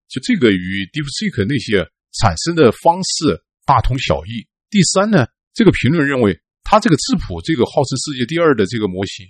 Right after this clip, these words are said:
仍然是缺乏原生生态与变现能力。就质谱的价格啊，A P I的价格，只有美国的价格的十分之一，但是呢，它缺乏健康的商业应用场景，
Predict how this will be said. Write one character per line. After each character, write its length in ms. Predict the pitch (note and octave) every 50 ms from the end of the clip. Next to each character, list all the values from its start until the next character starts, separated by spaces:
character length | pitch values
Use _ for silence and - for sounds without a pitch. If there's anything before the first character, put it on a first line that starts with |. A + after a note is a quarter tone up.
| _ _ _
仍 160 | B2+ F#3 A#3+
然 140 | A#3+ E3+ A#2
是 120 | - - A2+
缺 280 | - - - - D#3 D#3
乏 280 | - - B2+ B2+ - - _ _ _ _
原 320 | - G2+ G#2+ A2 C3 F#3 G3
生 200 | - - D3+ D3
生 260 | - - D#3+ D#3+ D#3+
态 260 | - - - D3 A2+ - _ _ _ _ _
与 200 | A2+ G#2 G#2 G2 F2+ -
变 180 | F#3+ E3 A#2
现 220 | - - - B2 G2+
能 220 | F#2 E2 F#2 A#2
力。 160 | C3+ A#2 - _ _ _ _ _
就 120 | - G#3+ -
质 240 | - - D4 D4 -
谱 160 | - - G#2
的 180 | F#2+ G#2 -
价 320 | - - - G#3 F3+ C3+ G2+
格 220 | - - F#2+ F#2+
啊 80 | F2+ D#2+ - _ _ _ _ _
，A 120 | D#3+ G3
P 160 | F#3 - -
I 120 | F3 F#3 F#3+
的 60 | D3+
价 180 | - - F3 C#3 B2
格， 260 | - F#2 F#2 E2+ - _ _ _ _ _
只 180 | - - G#3+
有 140 | A#3 G3+ G#3+
美 240 | G#3 D#3+ G2+ E2+ D#2+
国 260 | - - A#2+ D3 D#3
的 380 | D#3 C#3+ B2 A2 G2+ F#2 - - _ _ _
价 220 | - G3 F3 D3+
格 140 | A#2+ - A#2+
的 80 | A2 G#2
十 200 | - - - C#3 C#3
分 140 | D#3+ D#3+
之 160 | D#3 - E3 E3
一， 280 | E3 F3 F#3 F#3+ F#3 - _ _ _ _
但 140 | G3 F#3+ F3
是 140 | - - E3+
呢， 100 | D3+ C#3
它 200 | - - D#3 D3+
缺 260 | - - - F#3+ F#3
乏 260 | - - D#3+ D#3 - - _ _ _ _
健 240 | - - A#3+ G#3+ F#3+
康 200 | - - D3+ D3+
的 80 | C3+ -
商 300 | - - F3 E3+ F#3 G3
业 160 | G3 E3 E3+
应 220 | E3 E3 F3+ F#3+ G3+
用 160 | F#3+ D3+ G#2
场 260 | - - - G2+ A#2+
景， 240 | - - F2+ F2 -